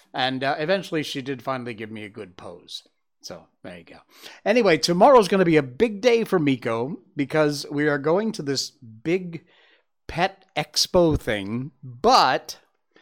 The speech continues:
she's entered in a dog show. It's just a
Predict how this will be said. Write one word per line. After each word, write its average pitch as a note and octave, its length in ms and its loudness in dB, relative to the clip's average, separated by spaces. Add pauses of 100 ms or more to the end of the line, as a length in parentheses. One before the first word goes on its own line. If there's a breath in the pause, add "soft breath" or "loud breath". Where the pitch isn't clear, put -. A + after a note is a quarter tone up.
(300 soft breath)
she's A#3 340 -4
entered G#3+ 440 0
in F#3 180 -4
a F#3+ 80 2
dog G#3 540 2
show. G#2 520 -2 (720)
It's - 480 -8 (100)
just - 300 -6
a F3+ 160 -6